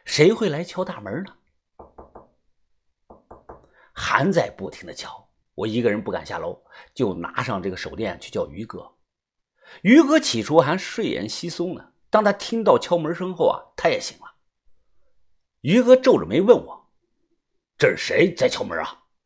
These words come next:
我小声地说啊：“肯定不是我们的人，我们几个都在屋里呢。”“走，下去看看。”下楼梯到了院子里，看着上着锁的大铁门，于哥大声地对着铁门喊：“这么晚了，谁呀？”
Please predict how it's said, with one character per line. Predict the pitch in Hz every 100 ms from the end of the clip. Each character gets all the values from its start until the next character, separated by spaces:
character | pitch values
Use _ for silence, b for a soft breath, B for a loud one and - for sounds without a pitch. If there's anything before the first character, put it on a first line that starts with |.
| _ _ _ _ _ _ _ _ _ -
我 | 104
小 | 127 -
声 | 110 110
地 |
说 | 95 95
啊 | 87 - _ -
：“肯 | 98
定 | 101 101
不 | 101
是 | 113
我 | -
们 | 76
的 | 82
人， | - - _ -
我 | 95
们 | 127
几 | 80
个 | 87
都 | - 113
在 | 98
屋 | 87 104
里 | -
呢。 | - _ _ _ _ _ _
”“走， | - - - _ _ _
下 | -
去 | 87
看 | - 120
看。” | - _ _ _ _ _ _ _ _ _ _ _
下 | - 175
楼 | 131 135
梯 | 143 143
到 | 147
了 | 113
院 | 131 104
子 | -
里， | - _ _
看 | - - 120
着 | 85
上 | - 156 113
着 | 85
锁 | - -
的 | 90
大 | - -
铁 | -
门， | 76 117 - _ _ _ _ _ _
于 | 139 220
哥 | 226
大 | 254 -
声 | - 190
地 | 101 - -
对 | - 180
着 | -
铁 | - -
门 | 151 196
喊 | - - _ _ _ _ _ _ _
：“这 | 170
么 | 147
晚 | 131
了， | 139 - -
谁 | - -
呀？” | 175